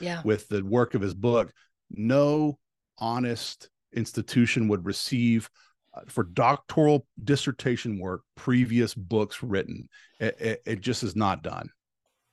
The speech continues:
Speaker 1: Mm. Um, I know that you had done some research and looking into the, the use of the accrediting agencies, which I had,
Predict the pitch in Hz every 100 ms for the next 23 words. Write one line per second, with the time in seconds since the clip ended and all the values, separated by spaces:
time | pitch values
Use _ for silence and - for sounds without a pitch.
0 | _ _ _ _ 190 196 - _ _ 196
1 | 180 170 - 208 214 202 - 214 196 196
2 | 175 190 185 - 185 185 - 208 196 202
3 | 202 190 190 180 190 196 180 185 180 -
4 | 175 180 170 160 - 202 190 208 - 190
5 | 196 - 202 185 190 180 175 170 175 175
6 | 175 175 175 - - 190 175 180